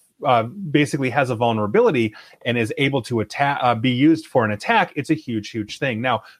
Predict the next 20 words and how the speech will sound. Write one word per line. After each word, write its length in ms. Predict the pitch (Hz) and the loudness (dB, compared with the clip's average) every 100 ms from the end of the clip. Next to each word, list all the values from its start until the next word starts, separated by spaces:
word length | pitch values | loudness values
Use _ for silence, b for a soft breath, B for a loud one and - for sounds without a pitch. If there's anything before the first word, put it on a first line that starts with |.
| _ | _
Proofpoint, 600 | - 285 - 147 127 151 139 | 0 0 0 0 2 0 2
uh, 240 | 127 120 | 4 4
actually, 540 | 113 135 135 - 131 123 | 2 0 0 0 0 0
the, 300 | 127 120 113 | 2 4 4
they're 160 | 123 | 4
a 20 | 117 | 2
spam 300 | 196 214 - | 2 0 2
filtering 280 | 151 135 | 0 0
company, 240 | 113 123 120 | -2 -4 0
they're 120 | 110 | 2
a 20 | |
research 380 | 123 196 160 - | 2 0 -2 -6
company, 260 | 131 120 117 | -6 -4 -4
is 160 | 113 - | -4 0
actually 320 | 156 - 220 | -2 0 0
the 80 | 160 | 2
one 200 | 131 117 | 2 0
that 120 | 110 _ - | -4 _ -2
found 380 | 160 202 254 135 | 2 4 4 4
this 220 | 107 | 2